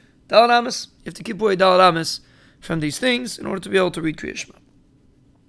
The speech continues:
Tana Rabbanan. Hayayim B'Tfilah V'nizkar Shu Bal Kari. Lo Yafsik Ela Yekatzer.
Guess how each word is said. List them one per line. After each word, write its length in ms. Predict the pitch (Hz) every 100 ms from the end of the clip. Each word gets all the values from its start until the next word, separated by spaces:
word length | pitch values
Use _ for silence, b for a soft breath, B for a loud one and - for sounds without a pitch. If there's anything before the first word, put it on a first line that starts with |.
| - - -
Tana 200 | 214 214
Rabbanan. 280 | 196 - - _ _ _ _ b b b b
Hayayim 360 | 185 202 202 202
B'Tfilah 320 | 175 202 202
V'nizkar 260 | 202 -
Shu 160 | 214 214
Bal 200 | 202 196
Kari. 560 | 208 208 208 208 202 b b b _
Lo 160 | 160
Yafsik 580 | 160 165 220 247 - 208
Ela 160 | 202 208
Yekatzer. 1200 | 202 202 160 151 151 170 156 156 156 156 165 175